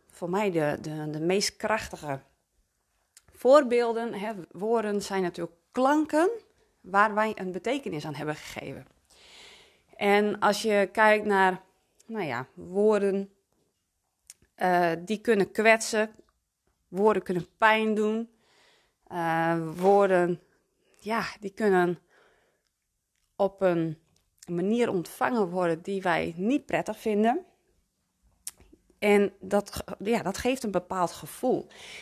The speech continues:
En als je dan gaat intunen op dat gevoel, dan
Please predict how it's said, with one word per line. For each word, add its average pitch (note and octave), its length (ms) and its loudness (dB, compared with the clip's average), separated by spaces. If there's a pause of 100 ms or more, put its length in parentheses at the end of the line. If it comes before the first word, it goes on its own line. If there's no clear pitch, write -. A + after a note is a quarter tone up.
En F#3+ 120 2
als A3 160 2
je A3 60 -2
dan G3 140 2
gaat - 320 -8
intunen C4 680 0
op - 160 -8
dat D#3+ 180 -12
gevoel, G#3+ 880 -2
dan F#3+ 400 2